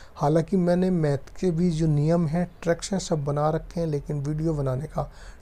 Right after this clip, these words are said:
टाइम नहीं है दोस्तों। तो जब भी मेरे को टाइम मिलता है मैं बना देता हूँ।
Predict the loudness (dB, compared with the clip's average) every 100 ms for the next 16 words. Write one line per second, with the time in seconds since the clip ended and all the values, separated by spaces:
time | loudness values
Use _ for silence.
0 | -2 2 4 4 2 2 2 2 0 -2
1 | -4 -8 -8 -8 -14 -14 -6 0 0 0
2 | -2 0 2 2 0 0 0 0 -4 -2
3 | -2 0 -2 0 0 0 -2 -4 -4